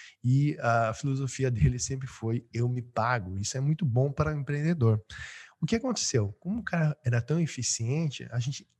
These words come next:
evoluiu depois para uma comissão, ou seja, uma coisa muito boa,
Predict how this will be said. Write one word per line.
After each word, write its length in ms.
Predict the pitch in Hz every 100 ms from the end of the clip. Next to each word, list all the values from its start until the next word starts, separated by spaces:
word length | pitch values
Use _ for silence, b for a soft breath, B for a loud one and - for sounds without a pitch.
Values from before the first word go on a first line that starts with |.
| -
evoluiu 760 | 190 185 190 151 127 160 185 - _
depois 640 | 139 135 - 127 156 - - _ -
para 340 | 131 147 165 _ _
uma 140 | 117 120
comissão, 840 | - 165 175 127 - 139 156 123 -
ou 100 | 127
seja, 400 | - 127 113 87 _ _ _ _ _ _ _ _ -
uma 160 | 131 113
coisa 240 | 131 127
muito 220 | 131 131
boa, 420 | 135 110 147 143